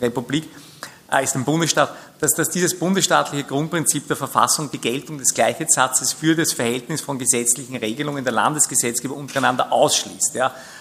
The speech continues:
Also das heißt, das Argument, dass im Bundesland X wird es so gemacht, äh,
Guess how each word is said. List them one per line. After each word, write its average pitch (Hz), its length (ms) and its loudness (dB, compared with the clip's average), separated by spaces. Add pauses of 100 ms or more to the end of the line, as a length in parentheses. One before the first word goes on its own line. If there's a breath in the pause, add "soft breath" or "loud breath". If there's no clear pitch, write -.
Also 127 160 -2
das 139 180 2
heißt, 147 220 2
das 160 100 -2
Argument, 156 480 0
dass 165 120 2
im 143 120 -2
Bundesland 147 520 -2
X 160 220 0
wird 147 120 -2
es 139 100 0
so 139 140 0
gemacht, 165 380 -4 (420 loud breath)
äh, 143 120 4